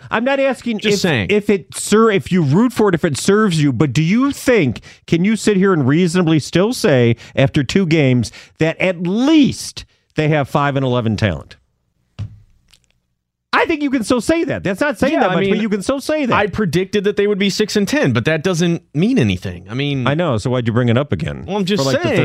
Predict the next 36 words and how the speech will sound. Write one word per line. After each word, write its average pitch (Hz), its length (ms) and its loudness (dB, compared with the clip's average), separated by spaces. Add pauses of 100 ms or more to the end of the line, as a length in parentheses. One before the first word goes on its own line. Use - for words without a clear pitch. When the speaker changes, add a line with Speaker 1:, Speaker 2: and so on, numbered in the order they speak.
Speaker 1:
third - 20 0
Speaker 2:
I 139 40 -2
mean, 107 320 0
Speaker 1:
time. 90 140 -6
Speaker 2:
okay, 190 260 -2
six 180 260 -2
and 190 140 0
ten, 170 220 0
five 180 280 0
and 175 60 0
eleven. 165 340 0
What's 147 200 -4
the 131 100 0
difference? 123 400 -2
There 135 180 0
isn't 143 280 -4
one. - 180 -20 (220)
That, 170 240 -2
that's 175 200 -4
why. 170 320 0
Speaker 1:
No, 285 100 4
I'm 311 120 0
not 311 160 0
saying 339 140 -2
what 311 120 -4
you're 269 80 -2
rooting 320 200 -2
for. 269 100 0
I'm 240 100 -2
saying 254 160 0
if 226 120 -2
you 226 100 0
look 233 400 0 (160)
at 254 240 -2
this 254 260 -2
team 175 440 2